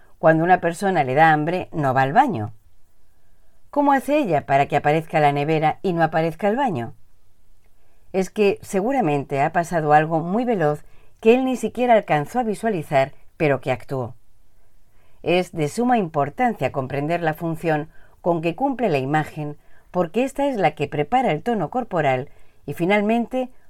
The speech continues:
mueve al cuerpo en una dirección. Al decir que la imagen lleva cargas psíquicas a niveles físicos,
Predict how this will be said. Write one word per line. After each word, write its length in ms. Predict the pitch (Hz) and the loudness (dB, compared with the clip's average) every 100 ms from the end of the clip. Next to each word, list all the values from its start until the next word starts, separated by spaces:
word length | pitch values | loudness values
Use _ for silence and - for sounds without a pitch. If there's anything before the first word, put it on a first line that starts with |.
| - | -8
mueve 260 | 190 240 247 | -2 0 2
al 120 | 233 | 0
cuerpo 520 | 170 139 - 143 151 - | 0 -2 0 -4 -4 -6
en 180 | 143 143 | -4 -2
una 220 | 214 151 | -2 -2
dirección. 560 | 120 110 104 - 107 - - - - - - - - - - - - - - - - - - - - - - - - | -4 -4 -6 -10 -10 -10 -10 -10 -10 -12 -16 -20 -20 -20 -20 -20 -20 -20 -20 -20 -20 -20 -20 -20 -20 -20 -20 -20 -2
Al 180 | 196 202 | 2 4
decir 320 | 202 294 262 | 4 0 0
que 140 | 240 | 4
la 100 | 180 | 4
imagen 640 | 156 185 202 214 196 190 | 4 4 2 0 0 -2
lleva 400 | - 156 180 156 | -4 -2 2 2
cargas 420 | 180 196 165 143 - | 2 0 2 0 0
psíquicas 720 | 254 220 160 147 135 135 92 | -6 -4 -4 -2 -2 -4 -8
a 100 | 131 | -6
niveles 400 | 139 165 170 - | -2 -2 -4 -6
físicos, 640 | 160 139 143 151 147 | -6 -6 -4 -2 -2